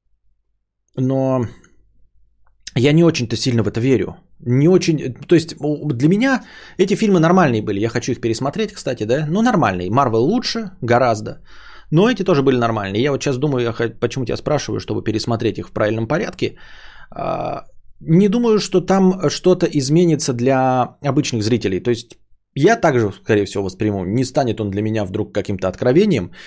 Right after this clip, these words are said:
И боюсь, что он не станет откровением ни для кого. Потому что он же ч-, п-, м, чисто говорит, вот ты говоришь, два раза порезали. Да не два раза они порезали. Ну, не в два раза.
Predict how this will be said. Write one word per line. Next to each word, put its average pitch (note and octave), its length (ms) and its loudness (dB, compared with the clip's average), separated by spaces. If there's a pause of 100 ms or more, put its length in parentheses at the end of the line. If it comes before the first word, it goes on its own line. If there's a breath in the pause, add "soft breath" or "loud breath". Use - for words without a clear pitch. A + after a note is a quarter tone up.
(180 loud breath)
И B2 80 -4
боюсь, D3+ 340 -2
что - 220 0
он C#3+ 120 2
не C#3 100 0
станет B2+ 360 0
откровением B2 520 0
ни A2+ 120 2
для G#2+ 140 -2
кого. C3+ 340 0
Потому A2 320 -4
что A2+ 280 -6 (380 loud breath)
он C#3 240 0
же D3 100 -8
ч-, - 180 -10 (240)
п-, D3 100 4
м, C3+ 380 -2
чисто - 300 -2
говорит, A#2 200 2
вот C3 100 2
ты C3+ 60 0
говоришь, B2+ 200 0
два C3 160 4
раза A#2+ 220 4
порезали. G#2 340 2
Да G2 100 0
не C#3 120 0
два D#3+ 180 2
раза G#2 200 -2
они F#2+ 140 -4
порезали. F#2 480 -8
Ну, A2 100 -4
не C#3+ 140 0
в C#3 80 -6
два C#3+ 200 -4
раза. G2 380 -6